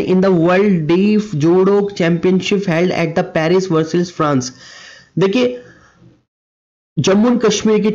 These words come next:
टीम ने फर्स्ट पोजीशन अचीव की है वर्ल्ड डीफ जूडो चैंपियनशिप, जो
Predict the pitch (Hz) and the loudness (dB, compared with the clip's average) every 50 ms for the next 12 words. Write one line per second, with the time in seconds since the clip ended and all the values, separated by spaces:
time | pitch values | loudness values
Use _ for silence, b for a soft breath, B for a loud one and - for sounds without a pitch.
0 | - - 190 175 180 185 180 175 170 175 185 208 202 208 - 220 214 214 - 208 | -2 -2 0 0 2 2 2 2 2 2 2 0 0 0 -2 -2 -2 0 0 0
1 | 202 196 196 196 190 185 - 180 165 156 165 - - 170 180 185 190 175 156 160 | 0 2 2 0 0 0 0 0 0 -2 -2 -2 -2 0 2 2 2 2 2 2
2 | 160 170 180 180 175 180 185 160 147 139 165 160 170 185 185 185 175 156 156 156 | 2 2 2 2 2 0 0 0 -2 0 0 2 2 2 2 0 0 0 0 0
3 | 170 165 160 - 196 185 180 170 156 147 143 165 170 175 170 - - - | 0 -2 0 -2 -2 -2 -2 -4 -6 -2 0 2 2 2 0 -2 -6 -10